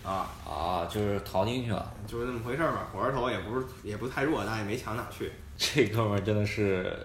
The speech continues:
Speaker 2: 这一
Speaker 1: 可能人生
Speaker 2: 陨落的
Speaker 1: 就这么一球啊。
Speaker 2: 陨落的流星。
Speaker 1: 对，对。
Speaker 2: <laughs> 是吧？就也不是，他就没踢，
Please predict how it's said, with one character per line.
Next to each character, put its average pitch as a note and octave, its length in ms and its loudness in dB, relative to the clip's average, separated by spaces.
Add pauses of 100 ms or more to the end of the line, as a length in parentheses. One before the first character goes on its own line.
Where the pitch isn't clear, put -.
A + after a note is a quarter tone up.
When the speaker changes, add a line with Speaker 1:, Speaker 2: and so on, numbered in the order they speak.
(120)
Speaker 2:
这 G#2+ 120 2
一 G2+ 60 4
Speaker 1:
可 F#2+ 80 4
能 D3 80 4 (400)
人 D#3 240 6
生 A#2+ 120 8
Speaker 2:
陨 A2 140 8
落 C#3 240 12
的 A2 80 10
Speaker 1:
就 G#2 60 12
这 E3 180 8
么 E3 80 6
一 D#3+ 80 4
球 A#2 240 2 (140)
啊。 G2+ 220 -4 (140)
Speaker 2:
陨 F#2+ 200 2
落 A2 200 6
的 G2+ 100 6
流 F#2+ 220 6
星。 G#2+ 280 4
Speaker 1:
对， A2 100 0 (460)
对。 A2 220 4 (200)
Speaker 2:
<laughs> D3 300 -4
是 - 140 0
吧？ G2+ 180 6
就 A2 140 2 (300)
也 A#2 120 8
不 A2 160 4
是， D3+ 100 6 (160)
他 G#3 100 0
就 B3+ 160 -2
没 F3+ 200 0
踢， A#3 360 -2